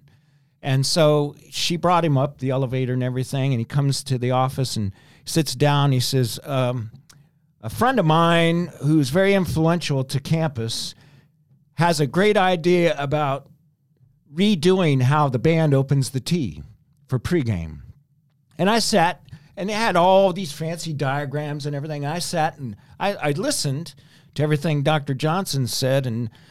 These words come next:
Doctor Johnson said, "Well, I promised him I would come and meet with you and share this with you."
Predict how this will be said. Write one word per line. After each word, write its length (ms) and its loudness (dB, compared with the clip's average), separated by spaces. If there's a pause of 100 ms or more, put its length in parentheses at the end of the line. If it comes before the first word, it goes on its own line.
(160)
Doctor 320 2
Johnson 460 2
said, 280 0
"Well, 160 2
I 80 4
promised 600 -2
him 260 2
I 120 2
would 160 -2
come 220 0
and 120 2
meet 180 0
with 220 -2
you 300 2 (340)
and 180 0
share 320 4
this 260 0
with 240 -6
you." 200 -10